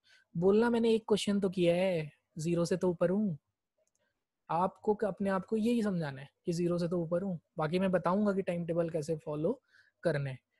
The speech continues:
अब टाइम टेबल मैंने बनाया है, कैसे बनाना है, अब कुछ tips दे रहा हूँ जो आपको यूज़ करना है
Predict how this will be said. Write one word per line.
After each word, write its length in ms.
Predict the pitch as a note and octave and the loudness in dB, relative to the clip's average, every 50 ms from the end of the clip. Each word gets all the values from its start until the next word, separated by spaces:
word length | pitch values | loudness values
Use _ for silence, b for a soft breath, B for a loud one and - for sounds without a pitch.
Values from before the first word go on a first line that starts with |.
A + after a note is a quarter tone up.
| _ - - | _ -4 0
अब 340 | A#3+ C4 A#3+ A#3 D4 F4 A4 _ _ _ _ _ _ _ - | 0 0 0 0 -4 -6 -8 _ _ _ _ _ _ _ -8
टाइम 220 | - F#3 G3 G#3 G3 | -6 -4 -2 -2 0
टेबल 300 | A#3 A#3 A3 B3 B3 A3 | 0 2 4 4 4 2
मैंने 360 | F#3 F3 F3+ F3+ F#3 F#3+ G#3 | 0 -2 -2 -2 0 0 2
बनाया 260 | G3+ G3+ G3+ G3+ G3+ | 2 2 2 2 2
है, 60 | G3+ | 0
कैसे 320 | G3+ - - F#3+ - - G3 | 0 2 2 2 2 2 2
बनाना 340 | F#3 F#3 F3+ F3+ F3 F3+ | 2 2 0 0 -4 -4
है, 80 | G3+ G3+ _ _ _ _ _ _ _ _ _ _ - | -6 -8 _ _ _ _ _ _ _ _ _ _ 2
अब 260 | A3 A3 A3 B3 A3+ - - _ _ _ _ - | 2 2 4 2 -2 -2 -8 _ _ _ _ -4
कुछ 220 | B3+ B3 - - - _ _ - | -2 -2 -2 -4 -10 _ _ 2
tips 300 | B3 A#3 A#3 - - - | 2 2 2 0 -6 2
दे 160 | F#3+ G3 F#3+ | 4 4 4
रहा 120 | F#3+ G3 | 4 2
हूँ 140 | G3+ G3+ G3+ | 0 0 -2
जो 260 | F3 F#3+ F#3+ F#3+ G3 | 0 2 2 4 4
आपको 340 | F#3+ F3+ F3 F3 - - G3 | 4 2 0 -2 -2 -2 -2
यूज़ 360 | F#3 F3 F3 F3+ F#3 F#3 F3+ | 0 0 0 0 0 0 0
करना 200 | F3+ F3 E3+ E3+ | 0 0 0 0
है 180 | E3+ F3+ G3 G3+ | -2 -2 -4 -6